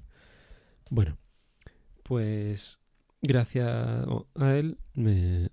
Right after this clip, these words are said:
hoy hablo, hoy hablo sobre dónde alojo mis podcasts. En un principio, cuando empecé con el podcast, tenía,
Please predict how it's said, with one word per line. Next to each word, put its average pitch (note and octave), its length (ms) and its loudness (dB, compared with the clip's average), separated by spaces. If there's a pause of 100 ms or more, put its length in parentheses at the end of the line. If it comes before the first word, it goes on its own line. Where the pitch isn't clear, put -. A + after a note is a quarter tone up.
hoy A#2 140 4
hablo, A2 400 -2 (960)
hoy A2 140 10
hablo G#2 280 6
sobre B2 500 2 (300)
dónde A2+ 320 2
alojo B2 640 -2
mis F#2+ 260 -6
podcasts. - 680 -8 (1500)
En G#2+ 400 4
un A#2+ 160 0
principio, D3+ 640 -2 (100)
cuando G2+ 260 0
empecé G2 280 -2
con B2 120 -2
el A#2+ 80 -6
podcast, B2 460 -8
tenía, B2+ 540 0